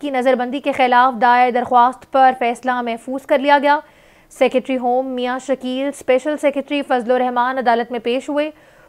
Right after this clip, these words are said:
हुकूमत को जो बयान हल्फी चाहिए देने के लिए तैयार हैं। वकील दरख्वास्त गुजार, ये जो भी बयान हल्फी देना चाहती हैं वो दे दें, मैं हुकूमती कमेटी को भेज दूंगा। होम सेक्रेटरी ने कहा कि जस्टिस अली बाकर नजफी ने खतीजा शाह के शौहर जहांजेब अमीन की दरख्वास्त पर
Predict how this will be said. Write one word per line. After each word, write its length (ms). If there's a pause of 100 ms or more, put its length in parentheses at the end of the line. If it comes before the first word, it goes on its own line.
(100)
हुकूमत 380
को 140
जो 160
बयान 280
हल्फी 340
चाहिए 360
देने 240
के 120
लिए 180
तैयार 300
हैं। 220
वकील 340
दरख्वास्त 440
गुजार, 380
ये 140
जो 180
भी 240 (420)
बयान 300
हल्फी 280
देना 220
चाहती 340
हैं 180
वो 160
दे 200
दें, 220
मैं 160
हुकूमती 420
कमेटी 360
को 180
भेज 260
दूंगा। 280 (540)
होम 280
सेक्रेटरी 340
ने 80
कहा 180
कि 120
जस्टिस 340
अली 140
बाकर 280
नजफी 240
ने 160
खतीजा 380
शाह 200
के 140
शौहर 320
जहांजेब 460
अमीन 260
की 140
दरख्वास्त 540
पर 260